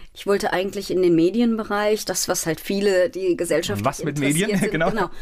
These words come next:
Speaker 1: das klassische Was mit Medien und hab dann eine ganze Reihe von Praktika, Hospitanzen auch zwei, drei Monate lang gemacht im Medienbereich und hab dann einfach festgestellt,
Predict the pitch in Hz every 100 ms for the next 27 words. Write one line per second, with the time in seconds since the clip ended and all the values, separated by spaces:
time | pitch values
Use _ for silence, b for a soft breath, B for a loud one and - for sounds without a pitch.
0 | B B - 214 - 214 214 233 208 170
1 | 175 175 170 175 202 208 170 170 180 180
2 | 202 190 180 185 240 240 220 180 190 208
3 | 190 190 170 170 B B B B 202 196
4 | - 190 185 170 196 - 180 180 180 202
5 | 202 - 180 165 - 175 170 170 - 160
6 | 190 - 180 185 214 226 220 196 185 190
7 | 190 B B B 175 180 233 - - 226
8 | 226 233 233 233 220 214 220 220 233 -
9 | - 190 190 - 196 - 190 208 - 196
10 | 190 196 - 190 - 208 - 202 190 190
11 | 185